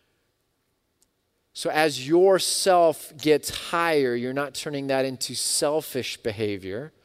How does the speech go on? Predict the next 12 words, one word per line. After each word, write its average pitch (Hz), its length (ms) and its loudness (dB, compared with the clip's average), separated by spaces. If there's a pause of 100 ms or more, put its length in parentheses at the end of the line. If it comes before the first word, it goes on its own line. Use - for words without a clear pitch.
(880)
but 139 300 2
what 156 260 2
you're 147 80 -6
doing 156 280 -4
is 131 160 -4
you're 139 100 -2
marrying 147 720 -2
your 139 360 2
self-interest 143 1500 -4 (340)
with 135 220 -2
the 143 240 -4
interest 147 800 -4